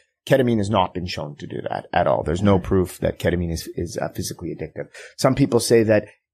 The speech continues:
Speaker 1: in, taken in the wrong context, like people snort ketamine at nightclubs, um, they could be attached to the emotional, uh, part. But we, again, we've
Speaker 2: Hmm.
Speaker 1: not seen it been addictive. In fact,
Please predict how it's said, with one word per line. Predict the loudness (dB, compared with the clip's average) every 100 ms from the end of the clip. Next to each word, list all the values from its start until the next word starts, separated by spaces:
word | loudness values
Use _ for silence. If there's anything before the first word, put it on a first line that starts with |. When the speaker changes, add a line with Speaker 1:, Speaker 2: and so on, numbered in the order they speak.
| _ 0
Speaker 1:
in, | 2 0 -2 4
taken | 4 4 2
in | 4
the |
wrong | 4 2 2
context, | 0 0 2 2 2 -6 _ -6
like | -6 -4
people | -4 -2
snort | -4 0 0 0
ketamine | 0 2 2 -2 -4
at | -8 _ -2
nightclubs, | -2 0 2 2 2 -6 _ _ _ -2
um, | 0 0
they | -2
could | -2
be | -4
attached | 0 0 0 -4
to | -6
the | -2
emotional, | 0 2 4 4 2 -2 -2 -6 -12 _ _ _ _ _ -6
uh, | -4 -4 -8 -2
part. | -2 -2
But | -4
we, | 2 4 6
again, | 4 0 0 0
we've | -2
Speaker 2:
Hmm. | 0 2
Speaker 1:
not | 4 2 0
seen | -6 -2 -2 -2
it | -4 -10 _ _ _ _
been | -4 -2 -2 -6 -10 _ -8
addictive. | -4 -4 0 -2 -2
In | -6 -4 2
fact, | 6 6 2